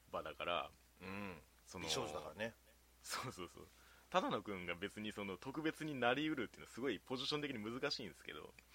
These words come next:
Speaker 2: うん。
Speaker 1: なんかそこをこう、理解者としてちょうどいいところにちゃんと只野くんがいるっていうことを描き続けるっていうのもね、なんかこの作品の良さだなっていうか。
Speaker 2: でも漫画見てると、
Speaker 1: うん。
Speaker 2: なんかも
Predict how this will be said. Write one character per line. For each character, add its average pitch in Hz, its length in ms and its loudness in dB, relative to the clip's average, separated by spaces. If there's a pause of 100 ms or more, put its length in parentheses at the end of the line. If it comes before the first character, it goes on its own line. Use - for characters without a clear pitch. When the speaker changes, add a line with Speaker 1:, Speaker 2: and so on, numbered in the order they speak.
(100)
Speaker 2:
う 117 40 -2
ん。 110 800 -6
Speaker 1:
な 170 60 4
ん - 20 4
か 101 80 -4
そ 151 160 0
こ 202 200 2
を 190 40 0
こ 165 480 2
う、 - 20 -2
理 123 160 -2
解 180 220 8
者 87 140 -2
と - 100 -10
し - 80 -10
て 82 260 -4
ち - 80 0
ょ 131 140 4
う - 20 0
ど 135 120 6
い 123 100 4
い 98 40 -2
と 87 100 -8
こ 87 100 -6
ろ 85 80 -4
に 82 60 -10
ち - 100 -4
ゃ 104 60 2
ん 113 100 -4
と 101 280 0 (240)
只 107 180 4
野 87 80 -4
く - 100 -14
ん 80 40 -12
が 78 60 -6
い 92 100 -2
る 117 180 0
っ - 200 -20
て 107 80 -8
い 113 100 0
う 120 60 -2
こ 143 140 -2
と 147 100 0
を 101 60 4
描 98 220 2
き - 100 -16
続 101 200 -10
け 110 120 -2
る 82 180 -6
っ - 60 -20
て - 60 -14
い - 20 -12
う 69 40 -12
の - 60 -16
も - 60 -16
ね、 - 120 -14 (1040)
な 87 100 -4
ん 85 40 -8
か - 140 -4 (140)
こ - 100 -8
の 87 240 -4 (160)
作 85 180 -6
品 85 140 -8
の 85 60 -4
良 87 100 -2
さ 80 140 -4
だ 71 80 -4
な 71 80 -6
っ 71 100 -6 (260)
て - 100 -18
い - 120 -14
う - 80 -14
か。 - 220 -10 (640)
Speaker 2:
で 160 80 2
も 147 60 6
漫 262 300 8
画 392 80 12
見 392 140 12
て 170 140 10
る 117 100 4
と、 92 520 -2
Speaker 1:
う 104 40 -2
ん。 87 340 -4 (280)
Speaker 2:
な 202 80 2
ん - 20 4
か 143 80 0
も 226 540 10